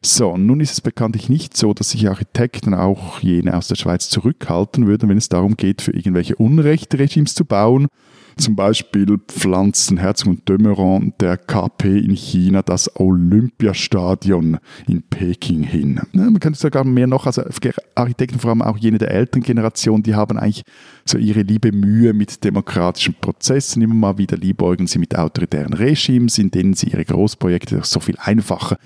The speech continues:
und genauso umsetzen können, wie sie sich das in ihren Genieköpfen vorstellen. Oder wie Jacques Herzog mal sagte, "Es geht einfach viel schneller." Also in Sevastopol,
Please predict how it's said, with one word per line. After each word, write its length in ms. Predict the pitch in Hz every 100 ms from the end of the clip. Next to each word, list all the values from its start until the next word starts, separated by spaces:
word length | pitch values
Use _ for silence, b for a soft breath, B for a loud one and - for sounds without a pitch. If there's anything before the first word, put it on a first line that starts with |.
| B B B
und 160 | 123
genauso 680 | 135 123 107 143 139 - 127
umsetzen 460 | 120 113 107 107
können, 280 | - 104 98
wie 60 | 107
sie 120 | -
sich 120 | 101
das 200 | - 98
in 120 | 104
ihren 280 | 98 98 101
Genieköpfen 840 | - 98 87 92 113 - 101 - 92
vorstellen. 800 | - 87 95 - - 78 78 73 B B B B
Oder 280 | 113 113 110
wie 360 | - 113 107 -
Jacques 420 | - 101 - -
Herzog 400 | 95 104 - -
mal 200 | 95 92
sagte, 420 | - 90 - - b b b b
"Es 380 | 110 - - -
geht 300 | 107 104 - -
einfach 560 | - 98 - - - -
viel 400 | - 92 - -
schneller." 720 | - - 76 76 73 - - _ B B B B
Also 320 | - - 160 -
in 180 | 117 104
Sevastopol, 840 | - 104 104 - 127 - 104 127